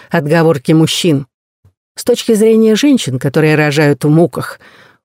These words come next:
убийство ради справедливости или великих принципов — это полный абсурд. Взять солдата, который был ранен на фронте. При каждом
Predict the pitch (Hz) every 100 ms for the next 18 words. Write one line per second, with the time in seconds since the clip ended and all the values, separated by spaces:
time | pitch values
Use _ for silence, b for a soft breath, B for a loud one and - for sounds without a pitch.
0 | - 165 151 202 214 - 170 165 156 -
1 | 160 156 156 180 220 - 170 147 143 B
2 | B 170 196 190 185 - 220 233 - -
3 | 135 - b b - 131 151 - 180 170
4 | 156 147 131 - 165 135 - - _ _
5 | _ _ _ _ _ _ - 165 156 -
6 | - 320 247 151 - 127 139 165 165 156
7 | 147 B - 160 160 156 151 160 - 139
8 | 131 - 143 _ _ _ _ - 160 -
9 | 214 190 196